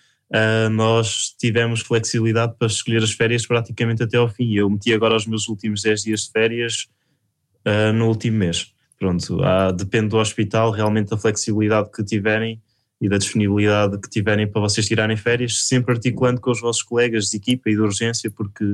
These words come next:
n-, o que, o que não pode acontecer é faltar pessoas para, para cobrir essas atividades todas. E já agora, só dizer que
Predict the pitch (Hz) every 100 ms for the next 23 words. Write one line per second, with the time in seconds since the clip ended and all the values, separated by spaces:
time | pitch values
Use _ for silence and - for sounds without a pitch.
0 | 101 _ - _ - 101 104 98 98 107
1 | 98 98 98 107 101 113 107 104 110 -
2 | 117 117 110 110 113 101 - 110 110 107
3 | - 104 - - 104 107 107 107 104 104
4 | 107 104 107 104 107 - 98 87 - -
5 | _ - _ _ _ _ _ - 113 113
6 | 127 120 117 131 143 - 120 104 113 117
7 | 113 - 123 117